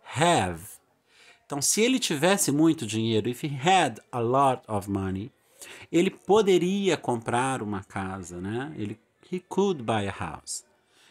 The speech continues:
E eu posso dizer também, olha a situação embaixo, é, os, invertendo, né? Começar pelas, pelo resultado. Ele estaria feliz, they would be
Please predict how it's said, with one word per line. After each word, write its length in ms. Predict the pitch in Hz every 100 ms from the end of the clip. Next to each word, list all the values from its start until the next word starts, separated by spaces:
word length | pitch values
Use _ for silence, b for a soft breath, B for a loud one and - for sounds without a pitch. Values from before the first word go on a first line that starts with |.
| b
E 80 | 202
eu 80 | 240
posso 400 | - 175 175 175
dizer 380 | 165 - 123 117
também, 420 | 107 113 131 123
olha 200 | 139 156
a 20 |
situação 440 | - 156 143 147
embaixo, 640 | 147 123 101 90 - 95 92 B B B B
é, 460 | 135 127 120 139 113 _ _
os, 260 | 151 123 - _ -
invertendo, 920 | 143 147 185 - 151 151 131 101 95
né? 240 | 110 139
Começar 720 | 147 117 117 117 - 127 139 160
pelas, 400 | 151 147 151 -
pelo 200 | 135 135
resultado. 800 | 143 131 160 - 123 107 87 - B B B B B 135
Ele 640 | 147 170 151 113 98 101 _ _ _ -
estaria 640 | 113 - 143 143 247 277
feliz, 640 | - 180 131 123 143 -
they 240 | - 113
would 340 | 104 131 233 -
be 180 | 208 208